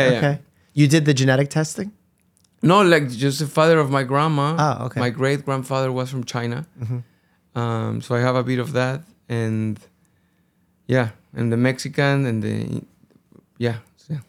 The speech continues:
Speaker 1: Cool, cool,
Speaker 2: So
Speaker 1: cool.
Speaker 2: good times.
Speaker 1: <laughs>
Speaker 2: Well, thank you so much for coming on. I really hope you enjoyed our conversation as much as I did. Continued success for you. We're gonna be cheering you on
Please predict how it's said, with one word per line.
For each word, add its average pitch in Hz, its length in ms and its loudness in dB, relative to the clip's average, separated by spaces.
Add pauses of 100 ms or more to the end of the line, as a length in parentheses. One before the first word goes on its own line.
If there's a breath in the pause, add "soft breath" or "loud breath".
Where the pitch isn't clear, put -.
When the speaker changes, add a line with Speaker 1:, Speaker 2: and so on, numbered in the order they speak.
(140)
Speaker 1:
Cool, 127 140 -8
cool, 131 140 -8
Speaker 2:
So 127 100 -2
Speaker 1:
cool. 123 100 2
Speaker 2:
good 143 120 2
times. 131 400 0
Speaker 1:
<laughs> - 40 -6
Speaker 2:
Well, 127 200 2
thank 208 260 4
you 202 60 4
so 165 200 6
much 143 220 6
for 143 100 0
coming 123 320 2
on. 113 320 0 (460 soft breath)
I 131 60 6
really 156 220 8
hope 147 200 4
you 143 80 6
enjoyed 135 240 4
our 127 80 4
conversation 120 640 0
as 113 120 2
much 120 200 0
as 113 80 0
I 117 140 4
did. 117 240 0 (100)
Continued 170 540 4
success 127 420 2
for - 140 -2
you. 123 180 4
We're 123 100 2
gonna 131 120 2
be 127 120 2
cheering 143 420 2
you 127 140 4
on 120 320 0